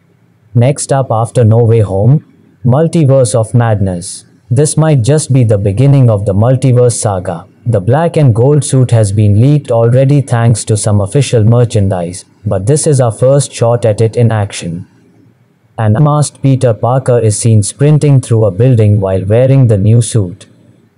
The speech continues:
Previous reports indicate it might have some magic-based powers for Pete to use, but there's no sign of any spruced-up upgrades just yet. In one moment from the trailer,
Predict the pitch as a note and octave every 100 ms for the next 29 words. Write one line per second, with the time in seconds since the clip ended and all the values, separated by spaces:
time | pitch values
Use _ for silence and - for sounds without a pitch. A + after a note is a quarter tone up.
0 | _ _ _ _ - D3 D#3+ E3+ D#3 A#2
1 | G#2+ B2+ B2+ C3 A#2 B2 A#2 B2 A#2+ A2+
2 | G#2 G#2 A#2+ C#3 B2 A2 - G#2+ G2+ A#2
3 | C#3+ C#3+ A2 A2+ A#2 - _ A#2+ B2 A2+
4 | A2 G#2+ - B2 B2 - G2+ G#2 F2+ F2
5 | - _ _ G#2 F#2+ G#2 G2 A#2 D#3+ D#3+
6 | C#3+ C3+ B2 G#2+ - B2 D3+ C#3 - B2+
7 | B2 G#2+ A#2 G#2 G#2+ A2 G#2 A2 A2+ -
8 | G2+ A2 - G2 E2 - _ _ _ _
9 | _ _ _ _ - A2 G2 D#3 E3+ D#3
10 | D3+ C#3+ - A#2+ G#2 G2+ B2+ C3 G2 F2+
11 | E2+